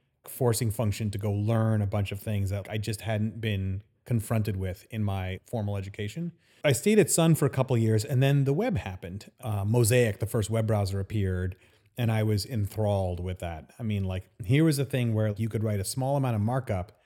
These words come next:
and you could then create a user experience. So at the time, if you wanted to build a user experience, you had to go learn the innards of all these complex graphics toolkits, and you had to string them together, and systems were not very evolved. There weren't a ton of abstractions.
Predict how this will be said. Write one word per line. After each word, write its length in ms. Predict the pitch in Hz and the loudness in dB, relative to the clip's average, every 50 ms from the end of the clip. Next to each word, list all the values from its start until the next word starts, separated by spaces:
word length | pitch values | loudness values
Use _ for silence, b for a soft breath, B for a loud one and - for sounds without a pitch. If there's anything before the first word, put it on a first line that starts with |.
| b b b b b b - | b b b b b b -2
and 180 | - 120 123 127 | 2 4 6 6
you 80 | 131 | 6
could 180 | 127 135 123 113 | 4 4 2 2
then 200 | 127 120 113 110 | 2 0 0 0
create 640 | 110 - - 131 123 120 120 120 120 123 - - - | -2 -4 -4 -2 0 2 2 2 2 0 -4 -8 -8
a 240 | 143 120 107 107 104 | -4 -2 0 0 0
user 480 | 101 98 98 110 135 135 123 127 113 | 0 0 2 4 4 4 4 4 2
experience. 720 | 104 101 - - - 120 107 98 95 85 78 80 - - b b b b b b b | 0 0 -2 -4 -2 0 0 0 0 -2 -4 -6 -10 -16 b b b b b b b
So 160 | - 151 143 | -4 -2 0
at 160 | 143 143 131 | 0 0 0
the 60 | 143 | 0
time, 460 | 131 - - - 196 185 165 143 131 117 | -2 -2 -2 0 0 2 2 2 2 2
if 160 | 113 110 - | 2 0 0
you 80 | 190 | 0
wanted 240 | 202 202 196 190 156 | 2 2 2 2 0
to 60 | - | 0
build 380 | 147 135 147 139 135 135 135 120 | 0 0 2 2 2 2 0 0
a 20 | |
user 320 | 107 107 131 127 120 113 104 | 0 0 0 0 0 0 0
experience, 720 | 98 - - - 151 139 127 120 113 107 104 98 92 - | -2 -2 -4 -2 0 2 2 4 2 2 2 2 0 0
you 80 | 143 156 | 0 0
had 160 | 165 160 - | 0 0 -2
to 60 | 156 | -2
go 180 | 131 127 120 117 | 0 0 2 2
learn 580 | 107 104 110 113 117 117 120 120 117 117 117 | 2 2 2 2 2 2 2 2 2 0 0
the 240 | 104 101 98 95 95 - | 0 -2 -2 -2 -4 -2
innards 480 | - 131 127 127 120 113 110 107 101 - | -2 0 2 2 2 2 2 0 -2 -2
of 180 | - 123 107 92 | -4 -4 -4 -4
all 200 | - 113 120 123 | -4 -2 -2 0
these 220 | 127 131 117 113 104 | 0 0 -2 -2 -4
complex 580 | - - - 123 117 107 - 113 101 - - | -6 -6 -6 -6 -6 -4 -4 -6 -6 -4 -6
graphics 600 | - - 110 101 101 - 104 107 104 - - - - - | -6 -4 -2 -2 -2 -2 -4 -6 -6 -8 -12 -14 -16 -10
toolkits, 640 | - 120 110 107 101 - 101 87 - - - - b b b b b b b b b | -4 -4 -2 -2 -2 -4 -4 -4 -4 -6 -10 -12 b b b b b b b b b
and 140 | 123 117 120 | 2 4 4
you 60 | 120 | 4
had 80 | 117 - | 4 2
to 60 | 107 | 0
string 280 | 101 - - 135 127 127 | -2 0 2 2 4 4
them 120 | 120 113 | 4 2
together, 520 | 104 117 107 110 110 107 101 104 101 101 | 2 0 0 2 2 2 2 2 0 0
and 340 | - 113 113 104 104 104 95 | -2 -2 0 0 0 0 -2
systems 460 | - - 143 131 - 123 117 104 - | -2 -4 -4 -2 0 0 0 0 0
were 80 | - 104 | 0 0
not 280 | 107 113 117 120 120 107 | 0 0 0 0 -2 -2
very 220 | 120 113 110 104 | 0 0 2 2
evolved. 420 | 101 95 101 101 95 98 101 92 | 0 0 0 0 0 0 -2 -2
There 80 | 92 95 | -2 -4
weren't 300 | 87 98 117 120 123 120 | -4 -4 -2 -2 0 -2
a 20 | |
ton 200 | 110 - 117 110 | -2 -2 -2 -2
of 100 | 107 98 | 0 0
abstractions. 800 | 98 95 92 - - 101 90 90 - - 101 95 92 90 90 - | -2 -4 -4 -6 -6 -6 -6 -6 -6 -6 -6 -6 -4 -4 -6 -8